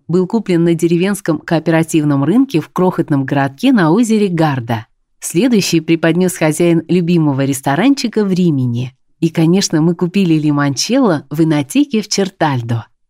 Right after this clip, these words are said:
Хотя менялась география от Ломбардии до Тосканы и Эмилии-Романьи,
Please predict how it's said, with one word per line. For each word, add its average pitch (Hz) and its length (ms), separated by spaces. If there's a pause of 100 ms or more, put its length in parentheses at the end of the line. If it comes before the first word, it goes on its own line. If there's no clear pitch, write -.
(400)
Хотя 196 300
менялась 180 560
география 151 1000
от 165 180
Ломбардии 160 720
до 147 160
Тосканы 160 640
и 156 260
Эмилии-Романьи, 151 1120